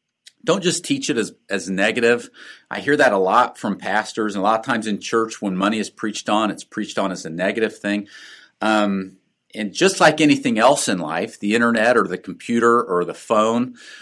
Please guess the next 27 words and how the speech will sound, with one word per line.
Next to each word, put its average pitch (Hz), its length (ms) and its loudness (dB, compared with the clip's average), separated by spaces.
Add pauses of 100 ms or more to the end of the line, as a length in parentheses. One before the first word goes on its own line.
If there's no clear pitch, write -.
(240)
or 117 380 4
whatever, 117 760 6
I 107 60 2
mean, 110 140 0
anything 156 360 2
can 104 100 -10
be 98 80 -4
negative. 104 400 2
It 95 100 -8
can 127 100 4
also 156 180 4
be 131 320 0 (260)
very, 120 240 4
very 110 220 6
positive. 101 640 2
So, - 380 0 (480)
uh, 98 60 0
we 151 180 4
can 190 140 2
teach 139 340 0
kids 123 260 0
that 113 200 -6
they 180 180 6
can 175 260 0
do 123 320 2
a 110 220 0
lot 104 920 2